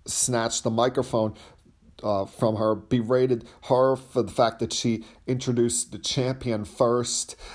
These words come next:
um, saying what contract signing is the champion, uh, brought out there first, berated the fans, uh,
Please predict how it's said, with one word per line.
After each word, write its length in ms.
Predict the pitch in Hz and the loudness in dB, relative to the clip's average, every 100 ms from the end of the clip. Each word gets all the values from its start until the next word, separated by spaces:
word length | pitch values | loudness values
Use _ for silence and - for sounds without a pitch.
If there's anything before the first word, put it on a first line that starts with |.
| - | -8
um, 500 | - 98 95 98 104 - _ _ | -2 0 0 -4 -12 -18 _ _
saying 340 | - 120 107 | -4 -2 -2
what 340 | 107 113 - - | 2 0 0 -6
contract 500 | 127 120 117 113 - | -2 -2 0 -2 -2
signing 440 | 123 113 110 101 - _ _ 110 - | -4 -2 -4 -8 -16 _ _ -18 -6
is 280 | 113 107 - | -4 -4 -4
the 120 | 110 | -6
champion, 600 | - - 117 117 120 110 - - - | -6 -4 -4 -2 -4 -4 -8 -20 -6
uh, 320 | 107 98 101 101 _ | -4 -2 -4 -10 _
brought 360 | 110 104 107 101 | -2 2 2 2
out 260 | 107 107 - | 0 0 2
there 160 | 107 | 0
first, 560 | 98 - 123 120 117 - - - - | 0 2 4 4 0 -6 -12 -20 -2
berated 500 | 123 113 131 127 117 | 0 4 4 2 -2
the 80 | 113 | -6
fans, 840 | - 131 127 127 123 123 - - | 0 0 2 2 0 -2 -2 0
uh, 260 | 117 107 | 2 2